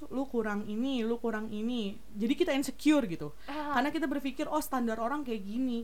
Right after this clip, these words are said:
Speaker 1: Nah,
Speaker 2: Mm-mm.
Speaker 1: itu kita belum merdeka dari diri sendiri kalau kita masih berpikir seperti itu.
Speaker 2: Nah.
Speaker 1: Nah, jadi kayak, ya, intinya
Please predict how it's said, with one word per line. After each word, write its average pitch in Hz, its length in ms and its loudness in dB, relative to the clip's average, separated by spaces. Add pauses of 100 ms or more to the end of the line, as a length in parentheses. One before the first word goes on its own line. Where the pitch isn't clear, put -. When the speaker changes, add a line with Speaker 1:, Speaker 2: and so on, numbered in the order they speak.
Speaker 1:
Nah, 254 160 2
Speaker 2:
Mm-mm. - 80 -4
Speaker 1:
itu 226 140 2
kita 392 180 4
belum 269 240 6
merdeka 233 420 2
dari 277 220 4
diri 226 160 0
sendiri 262 260 4
kalau 294 140 6
kita 269 240 -2
masih 285 160 0
berpikir 233 340 -2
seperti 277 400 -2
itu. 208 600 2
Speaker 2:
Nah. 190 640 -6 (140)
Speaker 1:
Nah, 175 580 -2
jadi 190 220 -4
kayak, 277 300 2 (600)
ya, 240 480 4 (720)
intinya 269 640 2